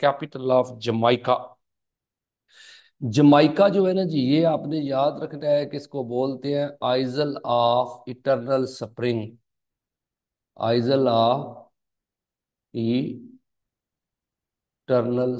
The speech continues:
Spring। यहाँ पे हमेशा जो है ना जी बहार रहती है जी। ये एक छोटा सा आइलैंड है और ये नॉर्थ अमेरिका में आता है जी, और इसे मतलब है कि सेंट्रल अमेरिका भी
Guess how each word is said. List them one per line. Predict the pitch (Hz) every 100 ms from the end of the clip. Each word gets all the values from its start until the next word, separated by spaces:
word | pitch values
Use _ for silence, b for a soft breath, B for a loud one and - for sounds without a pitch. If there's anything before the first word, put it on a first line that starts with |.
| -
Spring। | - 117 113 117 110 113 - _ _ _ _ _ _ _ _ _ _ -
यहाँ | 120 135 151
पे | 156 156 156
हमेशा | 123 120 127 147 165 160
जो | 139
है | 127
ना | 127
जी | 135 120 110
बहार | 110 101 110 127 127
रहती | 117 113 - 107
है | 104
जी। | 104 107 - _ -
ये | 113
एक | 120 123
छोटा | 139 135 147
सा | 143 123
आइलैंड | 131 143 151 143
है | 143 143
और | 127 131 123 127
ये | 135 131 B B B -
नॉर्थ | 120 131 135 147 147 123
अमेरिका | 120 117 127 127
में | 127
आता | 123 123 131
है |
जी, | 127 131
और | 127 123
इसे | 127 - 127
मतलब | 120 110 123 117
है | 120
कि | 113 117 135 165 _ _ _ _ _ _
सेंट्रल | - - 143 139 143 139
अमेरिका | 123 123 120 127
भी | 123 117 123 117